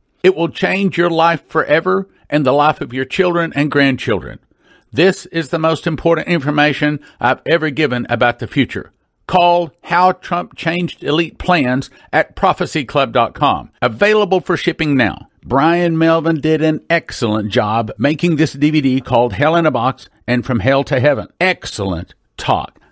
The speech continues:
I've heard about thirty some odd talks of people that have passed on, some to heaven, some to hell. This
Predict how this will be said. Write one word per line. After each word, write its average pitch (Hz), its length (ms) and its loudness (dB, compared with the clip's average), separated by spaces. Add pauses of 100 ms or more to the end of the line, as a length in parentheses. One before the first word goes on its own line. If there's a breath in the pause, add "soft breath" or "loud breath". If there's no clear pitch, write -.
(340 soft breath)
I've 175 200 2
heard 160 300 0
about - 300 -2
thirty 165 760 -4
some 156 260 0
odd 147 200 0
talks 143 380 0
of 123 80 -6
people 147 460 -6 (140 loud breath)
that 120 140 0
have 123 140 0
passed 135 380 -2
on, 139 280 2
some 135 240 0
to 123 60 0
heaven, 135 220 0
some 127 240 -4
to 123 80 -2
hell. 131 340 -2 (240 loud breath)
This 151 600 0